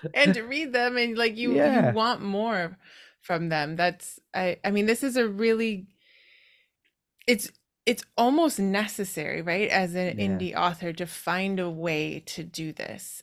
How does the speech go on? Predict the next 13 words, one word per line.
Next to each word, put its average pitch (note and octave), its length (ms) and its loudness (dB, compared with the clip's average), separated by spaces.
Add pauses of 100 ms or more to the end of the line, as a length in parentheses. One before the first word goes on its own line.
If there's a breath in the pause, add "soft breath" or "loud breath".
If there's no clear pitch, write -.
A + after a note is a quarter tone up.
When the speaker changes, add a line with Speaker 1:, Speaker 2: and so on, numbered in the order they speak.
(140)
Speaker 2:
I G#3 120 8
Speaker 1:
To G#3+ 40 2
Speaker 2:
just, A3+ 240 4
Speaker 1:
find C#3 140 4
Speaker 2:
I've G#3 100 8
Speaker 1:
a C3+ 40 4
way C3 120 6
to C3+ 60 6
Speaker 2:
talked B2+ 160 2
Speaker 1:
connect A#2+ 380 0
with A#2 160 -4
people G#2+ 680 -2
Speaker 2:
Yeah. A3+ 480 0